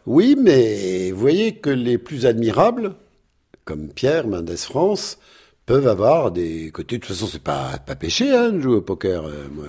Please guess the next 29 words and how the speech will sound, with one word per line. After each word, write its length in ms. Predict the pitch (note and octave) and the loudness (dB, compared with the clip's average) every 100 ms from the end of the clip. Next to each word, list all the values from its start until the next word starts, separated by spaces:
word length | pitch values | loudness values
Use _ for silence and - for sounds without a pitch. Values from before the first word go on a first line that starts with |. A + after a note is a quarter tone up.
| D2+ | -12
j'ai 160 | D2+ | -12
joué 260 | D2+ E2 E2+ | -8 -6 -6
quand 140 | D#2 | -8
j'étais 260 | C#2+ C#2 C#2 | -14 -16 -12
jeune, 380 | D2 A#2 C3 F2+ | -2 0 -2 -6
c'était 220 | - B1+ | -14 -16
marrant, 420 | C2 F2+ F3+ D3 | -12 -8 -6 -6
hein. 40 | - - - - - | -12 -18 -18 -18 -18
C'était 220 | - - | -20 -8
de 40 | E2 | -4
l'adrénaline. 720 | F2 F#2+ A#2+ D#3 G#3 D3 D#2+ - _ _ - - | -2 2 4 4 2 -2 -6 -12 _ _ -12 -2
Mais 400 | C3+ G3 C#4+ - | 4 6 6 4
avec 320 | - D#3 F#3+ F3 | 2 4 4 4
la 100 | D#3+ | 2
politique, 440 | E3+ D#3 E3+ G3+ | 0 -6 -8 -8
jamais 640 | C#3+ D#3 C#3 D3 C#3 A#2+ | -4 -2 0 0 0 0
joué 160 | G#2 A2+ | 0 -2
au 60 | |
poker. 360 | G2 F#2+ - D#2 - _ _ _ _ _ _ - - _ | -4 -8 -10 -12 -16 _ _ _ _ _ _ -20 -20 _
En 100 | - | -4
revanche, 720 | F2 G#2+ G#2+ F#3 C#4 - - - - - - _ | 2 2 4 2 2 -2 -8 -12 -20 -20 -20 _
je 200 | - A2+ | -6 -2
sais 240 | A#2 - C3 | -2 0 4
les 160 | A#2+ | 6
risques, 560 | A#2+ D3+ G3+ A3 - A#2 | 6 4 4 2 -2 -2
je 100 | G#2+ | -2
sais 160 | G#2+ B2+ | 0 2
les 160 | A#2 | 2
incertitudes, 1080 | A2 F#2+ A#2 - A2 - D#3 F3+ G3+ G#3 F#3+ | 2 0 -4 -6 -18 -10 -4 -4 -4 -2 -4